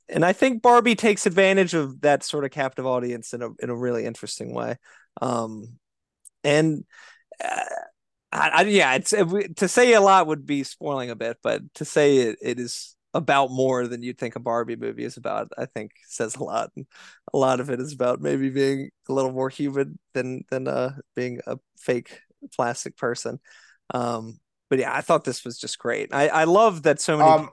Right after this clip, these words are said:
Speaker 1: are seeing it.
Speaker 2: also
Speaker 1: Yeah. <laughs>
Speaker 2: Well, I, I was gonna say, I really don't wanna go down, I, I,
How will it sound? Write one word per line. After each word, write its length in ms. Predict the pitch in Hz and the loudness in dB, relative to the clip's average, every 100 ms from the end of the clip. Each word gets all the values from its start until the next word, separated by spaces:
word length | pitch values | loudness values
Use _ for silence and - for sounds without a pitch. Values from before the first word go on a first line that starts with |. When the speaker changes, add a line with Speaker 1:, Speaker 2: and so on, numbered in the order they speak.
| 160 | 2
Speaker 1:
are 80 | 180 | 2
seeing 340 | - 127 127 160 | 0 -10 0 0
it. 160 | 139 | 0
Speaker 2:
also 120 | 123 _ _ - - _ _ _ _ _ _ _ _ _ _ _ _ _ _ _ _ _ _ _ _ _ _ _ _ _ _ _ _ | -4 _ _ -18 -18 _ _ _ _ _ _ _ _ _ _ _ _ _ _ _ _ _ _ _ _ _ _ _ _ _ _ _ _
Speaker 1:
Yeah. 200 | 170 147 165 - | -2 -2 -2 -8
<laughs> 400 | - 415 - 294 151 | 2 4 4 2 4
Speaker 2:
Well, 140 | 151 | 2
I, 200 | - 156 147 | 2 0 0
I 80 | |
was 80 | 160 | -4
gonna 200 | 160 135 | -4 -10
say, 220 | - 147 | -6 -4
I 220 | 123 123 135 | -2 -2 -4
really 280 | 147 151 131 | -2 -4 -4
don't 200 | 120 110 | -6 -6
wanna 160 | 107 | -6
go 140 | 104 104 | -4 -4
down, 140 | 113 | -4
I, 160 | 113 123 | -2 -2
I, 100 | - | 0